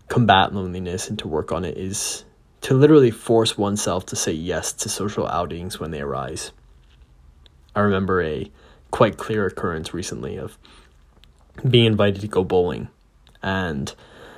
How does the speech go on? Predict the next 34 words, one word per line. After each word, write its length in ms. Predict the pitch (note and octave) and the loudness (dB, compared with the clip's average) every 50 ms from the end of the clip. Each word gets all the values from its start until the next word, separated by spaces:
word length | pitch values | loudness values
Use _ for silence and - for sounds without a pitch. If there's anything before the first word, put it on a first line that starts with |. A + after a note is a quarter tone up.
| - - - _ _ _ _ _ _ _ _ _ _ _ _ _ _ | -20 -20 -20 _ _ _ _ _ _ _ _ _ _ _ _ _ _
in 60 | - C#3 | 4 6
the 60 | C3 | 8
back 180 | D3 D3+ F3 | 8 8 8
of 60 | - F#3 | 6 4
my 80 | D#3 | 4
mind, 400 | B2+ A#2 A2+ A2+ A2+ G2+ F#2 F2 - | 6 6 4 4 4 2 0 0 -2
I 160 | G2+ G#2 G2 - - - - - | -6 -6 -6 -10 -14 -18 -8 -4
was 100 | - C3 | -2 0
sort 180 | - - F#3 D#3 | 6 8 8 8
of 80 | A#2 - | 8 6
saying 220 | - A2+ G#2 G2+ | 2 0 0 0
to 80 | - - | -2 -4
myself, 400 | F#2 G#2 - - A#2 - - - | -4 -6 -6 -6 -8 -10 -4 0
Well, 480 | F3 E3+ E3+ E3 D3+ C#3+ B2+ G2+ - - - - - - - - - - - - - - - - - - - - - _ _ _ _ _ _ _ _ _ - _ _ | 2 4 6 6 6 4 4 2 0 -4 -10 -12 -12 -10 -10 -10 -8 -8 -8 -8 -8 -12 -14 -16 -20 -20 -20 -20 -20 _ _ _ _ _ _ _ _ _ -20 _ _
I 120 | - C#3+ C3+ | -4 -4 -4
could 580 | C3+ - - - F3 E3+ E3 D3+ D3+ D3+ - - - | -4 -6 0 4 6 6 6 6 4 -4 -12 -10 -2
go 200 | - B2+ A2 G#2+ | 2 4 4 4
exercise. 880 | G2+ G#2 - - - A2+ G#2+ - A2+ G#2+ G#2+ G2+ G2+ G2+ F2+ F#2 G#2+ - | 4 2 0 -2 -2 -2 -2 0 0 2 2 2 0 0 -2 -2 -4 -4
I 240 | E2 - - A2+ C3 | -6 -6 -6 -8 -8
could, 320 | - - - - C3+ - | -8 -6 -2 0 0 0
I 100 | - C3+ | 0 -2
could 240 | - - - D#3+ C#3+ | -2 2 4 4 6
be 160 | C#3 C#3+ C3+ | 6 4 4
reading 500 | A#2 B2 B2+ B2 B2+ A#2+ B2 B2 A#2+ A#2+ | 4 2 2 0 2 2 0 0 0 0
during 240 | A#2 B2 A#2+ A#2+ A#2+ | -2 -2 -2 -2 -2
that 200 | A#2+ A2+ G#2 G#2 | -2 -4 -4 -6
time. 540 | - - A#2 A#2 A#2 A#2 A#2 A#2 A2+ A#2 G#2 | -6 -4 -4 -2 -2 -2 -2 -2 -2 -4 -4
I 80 | D2+ G#2 | -6 -6
could 180 | - - D3 | -2 0 2
be 140 | D3 C#3 A#2+ | 2 4 4
working 440 | G#2+ G#2 G#2+ G#2+ G#2+ - A#2+ A2+ G#2+ | 4 2 2 0 0 -2 -4 -2 0
on 380 | G#2 G#2 G2+ G2+ G#2 G#2+ G#2+ - - - - - - - - - | 0 0 0 0 -2 -4 -6 -6 -12 -20 -20 -20 -20 -20 -20 -10
something 640 | - - - - A2+ A2+ A2+ - - A2+ A2 A2 G#2+ | -6 -2 0 2 2 2 0 0 -2 0 0 2 2
which 400 | A2 A2 G#2+ - - - - - | 0 0 0 0 0 0 -4 -6